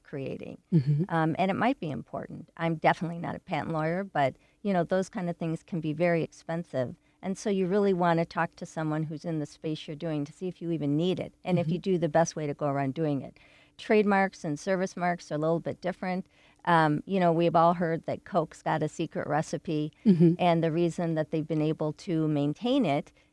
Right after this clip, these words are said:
Speaker 1: is because they've kept it secret. So some of these things go along with, um, how you maintain your processes. Do you let other people know about it? Is it common knowledge?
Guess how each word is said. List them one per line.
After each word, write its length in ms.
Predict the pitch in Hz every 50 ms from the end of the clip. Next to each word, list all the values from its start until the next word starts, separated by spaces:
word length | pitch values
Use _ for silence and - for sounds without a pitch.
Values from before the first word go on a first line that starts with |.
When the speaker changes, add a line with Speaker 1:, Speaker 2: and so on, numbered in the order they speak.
| -
Speaker 1:
is 120 | 180 180 -
because 360 | - 185 - - 185 175 -
they've 200 | - 160 160 _
kept 300 | - 175 - _ - -
it 140 | 123 - _
secret. 420 | - - 220 214 _ - - - _ _
So 420 | _ - - 196 165 147 135 - - - _ _ _ _ _ _
some 220 | - 220 214 214
of 60 | 202
these 180 | 175 190 190 -
things 240 | - 202 196 190 -
go 180 | - 185 180
along 440 | 175 170 170 160 160 160 165 165 156
with, 280 | 156 160 156 151 160 - _ _ _ _ _ _ _ _ _ -
um, 320 | 170 160 151 147 143 151 - _ _ _
how 480 | - - - - 226 208 202 202 202
you 220 | 208 185 185 185 185
maintain 920 | 180 170 170 170 170 165 - - - 214 190 185 175 165 160 160 160 160 - _ _ _ _ _
your 640 | - 165 175 170 160 160 160 160 160 160 160 165 165 _ _ _ _ _ _ _ _ _ _ _
processes. 880 | _ - - 190 165 175 - - 147 95 - - - 110 - - 165 _ _ _ - 160
Do 100 | 170 202
you 280 | 208 208 208 196 196
let 240 | 175 170 175 170 170
other 200 | 165 165 170 170
people 320 | - - 185 156 - 156
know 180 | 156 151 151 156
about 320 | 170 170 196 196 208 220 226
it? 180 | 247 269 277 -
Is 140 | - 170 -
it 100 | 160 -
common 300 | - 170 147 151 151 143
knowledge? 460 | 147 143 143 160 190 226 277 294 -